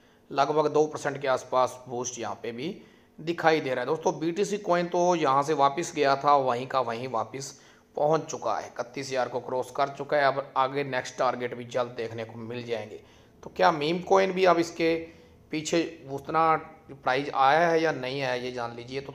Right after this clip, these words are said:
तीन जीरो के बाद सिक्सटी थ्री price, India rupees के अंदर बात हो रही है Shiba के प्राइस की। तो Shiba का price down जरूर गया था, लेकिन अप नहीं हो पाया, वहीं का वहीं अभी रुका हुआ है। हो सकता है एक दो दिन के अंदर recovery आ जाए, price ऊपर चला जाए,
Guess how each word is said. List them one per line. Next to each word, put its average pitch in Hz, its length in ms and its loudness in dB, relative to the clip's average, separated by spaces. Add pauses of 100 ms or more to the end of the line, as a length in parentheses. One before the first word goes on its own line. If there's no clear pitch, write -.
तीन 170 320 -6
जीरो 151 220 -2
के 151 100 -4
बाद 139 260 2
सिक्सटी 143 400 -10
थ्री 139 220 -8
price, 113 340 -6 (160)
India 143 300 -4
rupees 127 320 -6
के 123 80 -8
अंदर 120 160 -6
बात 117 220 -2
हो 117 80 -6
रही 117 80 -8
है 123 60 -10
Shiba 156 320 -4
के 123 100 -8
प्राइस 104 300 -12
की। - 180 -20 (500)
तो - 60 -8
Shiba 196 300 2
का 226 120 6
price 202 420 4 (440)
down 160 380 6
जरूर 202 320 8
गया 185 220 8
था, 190 200 4
लेकिन 190 360 0
अप 160 220 4
नहीं 131 220 -4
हो 120 140 -2
पाया, 123 240 0
वहीं 131 240 -6
का 139 120 0
वहीं 131 240 -2
अभी 139 160 -4
रुका 139 260 0
हुआ 143 240 4
है। 170 80 2
हो 160 180 0
सकता - 280 -4
है 180 80 4
एक 175 120 -6
दो 165 80 -4
दिन 165 180 -2
के 165 100 -2
अंदर 160 160 0
recovery 151 400 0
आ 143 120 2
जाए, 160 180 0
price 147 320 -2
ऊपर 143 220 -6
चला 151 240 -2
जाए, 156 260 -6